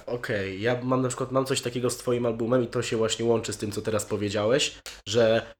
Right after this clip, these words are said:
przyznam, jak pierwszy raz posłuchałem sobie Tipi Knapa, gdzieś tam na słuchawach szedłem po mieście, to stwierdziłem, że to jest chujowy album, ale zaraz sobie, wiesz, wytłumaczę dalej.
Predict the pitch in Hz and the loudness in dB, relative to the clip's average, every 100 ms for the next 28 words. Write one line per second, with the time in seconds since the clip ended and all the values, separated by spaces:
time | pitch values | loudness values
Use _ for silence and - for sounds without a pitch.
0 | _ - 135 143 135 143 143 143 131 - | _ -2 4 4 6 6 6 8 6 4
1 | 120 123 123 117 113 110 110 _ - 101 | -4 4 6 6 2 -4 -8 _ -12 -10
2 | 101 117 107 107 120 139 - _ _ 120 | -8 -4 -4 2 2 2 -2 _ _ -2
3 | 120 123 127 123 131 139 123 120 - 120 | 2 4 4 4 4 6 8 8 6 4
4 | 110 113 110 110 101 117 113 113 - - | 6 4 4 0 -4 -2 0 2 2 2
5 | 110 - - _ _ - 151 190 147 151 | 2 0 -10 _ _ 2 4 6 6 8
6 | 175 165 156 - - 139 110 101 87 80 | 8 8 2 2 6 6 6 2 -4 -10
7 | - - 107 127 110 127 123 - 117 113 | -14 -4 0 0 2 4 4 2 -2 -2
8 | 104 95 101 113 135 156 151 165 143 135 | -4 -4 -4 0 4 8 8 10 10 10
9 | 127 151 | 10 8